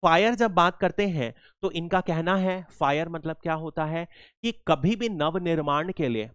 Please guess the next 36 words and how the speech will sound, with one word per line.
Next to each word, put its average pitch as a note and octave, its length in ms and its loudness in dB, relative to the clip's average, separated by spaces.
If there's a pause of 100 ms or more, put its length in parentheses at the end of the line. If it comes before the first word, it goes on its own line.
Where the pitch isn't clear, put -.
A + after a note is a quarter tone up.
पुरानी D#3+ 360 -2
चीजों D#3 300 -8
का E3+ 120 -4
डिस्ट्रक्शन C3 640 -8
जरूरी A2 400 -8
है। G2+ 140 -12 (140)
तो E3 80 -2
ये E3 160 0 (120)
आग D3+ 240 0
क्या E3 220 -2
करती D#3+ 360 -4
है, E3+ 180 -4 (360)
ये F#3 60 4
पुरानी D3 440 0
चीजों D#3+ 280 -8
को E3 140 -8
भस्म C#3+ 380 -6
करने B2 300 -6
का B2+ 140 -4
काम A#2+ 280 -6
करती B2 280 -8
है C#3+ 140 -6
ताकि E3 440 -4
दुनिया D3+ 520 -2
में F#3 200 -6
फिर D#3+ 200 -6
से - 140 -8
अच्छाई B2 400 -6
का C#3+ 140 -4
जन्म A2 260 -6
हो। G2+ 200 -18 (380)
इसके F#3 200 0
अलावा E3 420 2 (300)
यदि E3 220 2
आप E3 140 2
देखोगे, D#3+ 520 -2